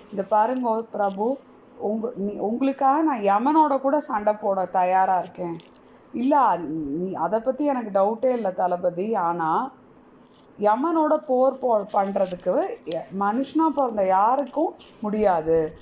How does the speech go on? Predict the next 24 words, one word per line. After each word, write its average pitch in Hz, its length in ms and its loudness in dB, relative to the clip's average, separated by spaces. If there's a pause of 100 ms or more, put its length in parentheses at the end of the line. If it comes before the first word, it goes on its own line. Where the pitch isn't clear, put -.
சரியா? 254 520 0
யமனை 262 460 2 (100)
பார்த்து 220 320 -2
பயப்படாம 269 840 2
இருக்க 240 260 0
தான் 262 200 2
நம்ம 220 240 0
வந்து 202 440 -2 (260)
கடவுளை 240 420 0
பிரார்த்தனை 196 500 0
பண்றோம் 160 580 -2
இல்லையா?" 202 540 0 (320)
அப்படின்னு 247 340 -2
சொல்லிட்டு 190 800 -2 (720)
ஒரு 247 200 0
பாட்டு 262 400 0
பாடினார்ல 226 1080 0
ஒருத்தர் 185 300 -4
அப்படின்னு 190 580 -4 (100)
சொல்றார். 160 360 -2 (260)
அவர் 208 260 -2
வந்து, 202 400 -4 (320)
ஆஹ், 185 340 0 (180)
ஒரு 220 180 -2